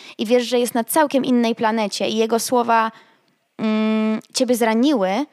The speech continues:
to nie bierz tego, że one mają na ciebie oddziaływać. To po prostu wyrzuć to i idź do, do tego, na kim ci zależy. Bo nie każdy człowiek jest w stanie ocenić nas odpowiednio.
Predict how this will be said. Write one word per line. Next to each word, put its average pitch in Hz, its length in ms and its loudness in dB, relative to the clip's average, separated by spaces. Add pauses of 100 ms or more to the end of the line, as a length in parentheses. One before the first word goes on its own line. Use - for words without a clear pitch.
(280)
to - 80 -6
nie 214 180 0
bierz 302 140 0
tego, 208 220 -2
że 196 100 0
one 202 120 0
mają 196 200 -2
na 185 100 -4
ciebie 196 220 -4
oddziaływać. 185 680 -6
To 220 80 -6
po 226 80 -6
prostu 240 480 -2 (380)
wyrzuć 254 480 0
to 220 280 2
i 254 140 -2
idź 254 140 -8
do, - 80 -14 (100)
do 240 100 2
tego, 247 260 0
na 254 100 0
kim 254 160 -2
ci 254 120 -2
zależy. 247 480 0 (400)
Bo 233 80 -2
nie 247 120 0
każdy 359 340 -2
człowiek 247 580 0 (360)
jest 262 200 -2
w - 40 -10
stanie 277 280 -4
ocenić 277 400 -4
nas 262 240 -4 (1300)
odpowiednio. 220 760 -2